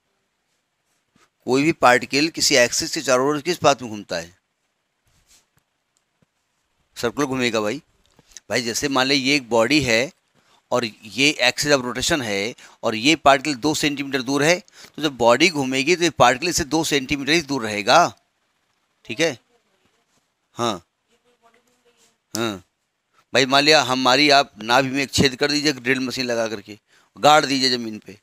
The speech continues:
हैं? बोले काश, हैं, अभी गाड़ भी देते आपको। और हमारी अगर नाभि से नाक दो सेंटीमीटर दूर है तो घुमाओगे तो नाक दो ही सेंटीमीटर दूर रहेगी ना, उससे नहीं रहेगी।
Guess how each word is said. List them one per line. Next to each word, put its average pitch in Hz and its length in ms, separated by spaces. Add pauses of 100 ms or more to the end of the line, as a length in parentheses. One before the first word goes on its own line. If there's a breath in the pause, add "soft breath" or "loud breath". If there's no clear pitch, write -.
(140)
हैं? 160 160
बोले 113 220
काश, 120 440
हैं, 117 200
अभी 107 260
गाड़ 107 260
भी 107 120
देते 110 240
आपको। 101 360 (380 loud breath)
और 123 100
हमारी 131 400
अगर 151 140
नाभि 135 320
से 151 160
नाक 127 300
दो 135 180
सेंटीमीटर 135 480
दूर 123 240
है 110 240 (360 loud breath)
तो 139 80
घुमाओगे 120 500
तो 151 60
नाक 139 260
दो 143 180
ही 165 80
सेंटीमीटर 151 320
दूर 131 140
रहेगी 120 200
ना, 170 80
उससे 110 340 (360)
नहीं 143 100
रहेगी। 110 300